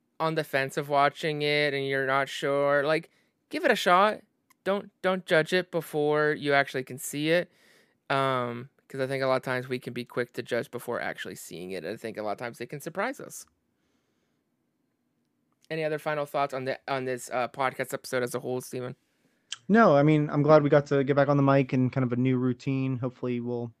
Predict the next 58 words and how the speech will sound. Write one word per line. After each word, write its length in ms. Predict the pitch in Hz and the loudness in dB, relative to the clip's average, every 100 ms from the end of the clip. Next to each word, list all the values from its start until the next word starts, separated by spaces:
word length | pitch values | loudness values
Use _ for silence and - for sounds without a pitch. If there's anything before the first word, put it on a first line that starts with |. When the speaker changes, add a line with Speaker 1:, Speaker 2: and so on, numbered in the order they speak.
| _ | _
Speaker 2:
figure 260 | - 127 123 | -8 -4 -2
out, 220 | 120 - - | -4 -8 -8
make 180 | 127 123 | -6 -6
sure 140 | 131 | -6
this 160 | 123 127 | -6 -6
works 240 | 123 - | -8 -6
as 60 | 123 | -6
we 60 | |
go 120 | 123 | -4
forward. 360 | 120 139 139 135 | -4 -2 0 0
But, 200 | 127 127 | 0 -2
um, 340 | 131 127 120 - _ _ _ | -2 -4 -4 -8 _ _ _
what 120 | 151 | 0
else 180 | 151 147 | 0 0
are 80 | 156 | -2
you 140 | 135 | -2
working 240 | 135 131 135 | -2 -2 -2
on 100 | 127 | -2
in 60 | 127 | -2
your 100 | 135 | -4
channel? 360 | 127 117 110 107 | -6 -10 -10 -12
'Cause 140 | 120 | -8
I 20 | |
know 120 | 120 117 | -6 -6
you've 220 | 117 120 - | -8 -10 -8
got 140 | 131 | -8
some 120 | - 123 | -6 -8
cool 120 | 120 | -8
stuff 200 | - 117 | -8 -10
coming 180 | 127 123 | -8 -10
up 100 | 123 _ | -10 _
in 60 | 110 | -12
the 0 | |
pipeline. 380 | 127 123 117 117 _ _ | -12 -10 -14 -16 _ _
Speaker 1:
Yes, 460 | 156 240 247 185 - | 2 4 6 2 -4
working 480 | 170 160 180 202 185 | -2 4 4 4 2
on 160 | 180 165 | 2 2
getting 260 | 160 160 | 0 2
those 180 | 156 151 | 0 0
reactions 720 | 151 147 147 - 135 139 139 - | 2 2 2 0 -2 -2 -4 0
out 320 | 147 143 143 | 4 4 2
more 220 | 139 127 | -2 -4
and 100 | 127 | -4
more 320 | 147 180 180 180 | -4 0 2 0
for 200 | - 175 | 0 -2
y'all. 640 | 170 175 170 170 165 - | 4 6 8 8 6 4
Um, 300 | 135 127 127 120 | 4 4 0 -2
lots 220 | 131 139 139 | 2 2 2
of 60 | |
great 160 | 135 131 | -2 -2
content. 540 | 143 135 143 131 123 - | -2 -2 -4 -4 -4 -2
Uh, 160 | 127 | -2
doing 520 | 123 135 131 131 131 - | 0 -2 0 -2 -4 -4
Lost, 500 | 127 139 135 143 - | 0 4 4 2 -4
we 80 | 127 | -8
just 200 | 123 - | -8 -6
finished 240 | 123 123 | -8 -8
season 300 | 113 120 120 | -10 -10 -8